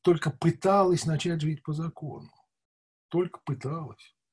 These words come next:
Потом большевистские революции, какой там закон? Там сплошная целесообразность революционная.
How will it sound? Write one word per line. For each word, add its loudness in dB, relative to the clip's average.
Потом 0
большевистские -2
революции, -2
какой -2
там -2
закон? -8
Там -6
сплошная -2
целесообразность 0
революционная. -14